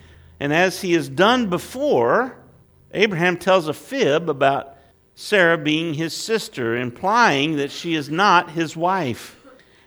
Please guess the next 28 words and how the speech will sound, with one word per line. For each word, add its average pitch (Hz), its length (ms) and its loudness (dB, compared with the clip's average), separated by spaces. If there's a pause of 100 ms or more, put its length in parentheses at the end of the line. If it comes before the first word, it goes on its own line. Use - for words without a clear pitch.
Instead - 260 2
of 226 160 0
trusting 220 560 2
the 170 80 0
Lord 185 300 2
to 147 100 -12
protect 196 640 -4
him, 139 200 -2
Abraham 160 800 -2
uses 156 500 -4
deception 151 720 -4
to 143 120 -8
protect 208 500 -6
himself. 160 840 -6 (340)
Instead - 320 2
of 202 80 -4
protecting 190 600 0
his 147 200 -4
wife 208 460 2
as 147 160 -4
a 143 80 -2
godly 180 460 0
man 127 320 -2
should, 170 400 -4
Abraham 180 580 0
uses 208 380 -4
his 180 200 -2
wife 214 560 0